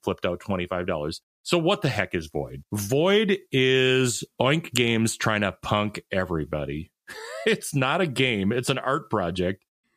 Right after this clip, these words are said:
The idea is that you invent a game, or you invent something that looks like a game and sounds like a game, and then you social media a picture of it along with the description of what it is,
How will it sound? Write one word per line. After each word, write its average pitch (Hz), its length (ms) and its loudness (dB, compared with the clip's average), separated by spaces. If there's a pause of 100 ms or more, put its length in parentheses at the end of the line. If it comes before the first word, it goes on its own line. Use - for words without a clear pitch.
(140)
The 147 100 4
idea 170 280 4
is 160 180 2
that 151 180 2
you 160 260 4
invent 127 400 2
a 185 60 2
game, 131 400 0 (540)
or 147 140 2
you 180 120 6
invent 202 300 4
something 175 260 4
that 107 80 4
looks 107 340 2
like 80 220 0
a 82 60 -2
game 82 280 0
and 92 140 0
sounds 120 300 0
like 151 120 0
a 156 60 -2
game, 165 400 0 (100)
and 139 140 2
then 165 140 4
you 170 100 4
social 175 400 2
media 110 480 2
a 117 100 2
picture 123 440 0
of 95 100 2
it 110 80 2
along 110 300 2
with 127 100 0
the 120 80 -2
description 110 560 0
of 87 100 -4
what 95 200 0
it 92 100 -2
is, 87 400 0